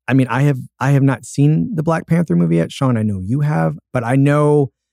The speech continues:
that one of the things that is draw, has, that has drawn me to it is the idea that a character from the Marvel comic book universe that I've found very interesting in Namor slash Submariner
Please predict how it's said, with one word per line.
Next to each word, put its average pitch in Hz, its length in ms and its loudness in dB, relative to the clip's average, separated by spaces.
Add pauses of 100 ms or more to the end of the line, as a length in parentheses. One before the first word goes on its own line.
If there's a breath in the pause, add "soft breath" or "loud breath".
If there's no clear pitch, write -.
(220)
that 131 140 -2
one 139 200 2
of 156 100 2
the 139 100 2
things 143 380 2
that 127 100 0
is 110 120 -2
draw, 131 560 0
has, 120 300 0 (100)
that 123 140 0
has 110 100 -2
drawn 123 460 0
me 131 140 4
to 220 280 0
it 101 240 -4 (140)
is 120 140 -4
the 131 160 -2
idea 123 360 -2
that 123 140 -4
a 120 60 -4
character 135 760 -4
from 135 280 -4
the 135 80 0
Marvel 131 520 -2 (440)
comic 190 480 0
book 120 180 -2
universe 113 540 -2
that - 240 -8
I've 113 260 -4
found 120 420 -4
very 127 280 -2
interesting 143 480 -4
in 101 160 -4
Namor 117 360 -2
slash 123 320 -6
Submariner 139 680 0